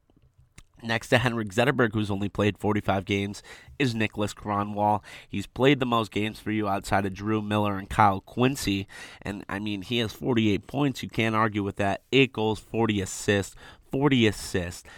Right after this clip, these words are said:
That's the biggest thing, is forty assists for Nicholas Kronwall is great. Twenty-nine assists for Daniel Alfredsson is great. But eighteen goals, I think he should have five or six more goals. And those five or six more goals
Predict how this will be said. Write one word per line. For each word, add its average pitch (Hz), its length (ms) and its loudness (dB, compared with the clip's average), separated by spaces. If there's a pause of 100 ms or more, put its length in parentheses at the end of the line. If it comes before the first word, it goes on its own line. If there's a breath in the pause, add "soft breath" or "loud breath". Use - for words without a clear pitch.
(180 loud breath)
That's 110 360 4
the 107 120 2
biggest 98 460 0
thing, 92 240 -4
is 90 200 -8 (220)
forty 147 360 6
assists 110 360 2
for - 80 -6
Nicholas 104 380 -4
Kronwall 101 580 -4 (280 loud breath)
is 101 180 -2
great. 92 440 -4 (140)
Twenty-nine 127 480 0
assists 113 320 -2
for 110 60 -8
Daniel 101 360 0
Alfredsson 101 600 -2
is 104 180 0
great. 98 360 -2 (280 loud breath)
But 101 160 -8
eighteen 113 420 -4
goals, 104 360 -2 (120)
I 113 120 2
think 113 220 -4
he 110 100 0
should 101 200 -6
have 98 280 0
five 95 240 2
or 92 40 -10
six - 320 -10
more 98 280 -10
goals. 98 360 -6 (300 loud breath)
And 104 140 -6
those 110 160 -2
five 104 260 2
or 98 60 -6
six - 280 -6
more 98 220 -6
goals 101 380 -8